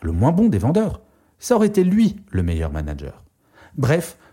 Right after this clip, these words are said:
pour pouvoir s'améliorer, il faut tout d'abord le vouloir et pour cela, il faut admettre dans un premier temps ne pas être parfait.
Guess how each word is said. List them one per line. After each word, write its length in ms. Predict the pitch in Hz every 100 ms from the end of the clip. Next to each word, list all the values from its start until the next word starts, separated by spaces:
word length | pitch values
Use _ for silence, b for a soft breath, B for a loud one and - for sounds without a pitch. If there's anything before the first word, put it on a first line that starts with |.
| -
pour 120 | 196
pouvoir 280 | 262 269 -
s'améliorer, 600 | 170 151 127 120 220 220
il 80 | 151
faut 180 | - 160
tout 160 | -
d'abord 280 | 196 139 151
le 60 | 107
vouloir 600 | 92 160 147 117 139 -
et 80 | 104
pour 180 | - 185
cela, 400 | - 101 113 -
il 80 | -
faut 160 | - 107
admettre 300 | 107 143 113
dans 120 | 92
un 40 |
premier 320 | 85 - 165 98
temps 160 | 139
ne 80 | 104
pas 200 | - 113
être 140 | 104
parfait. 380 | - 82 - 71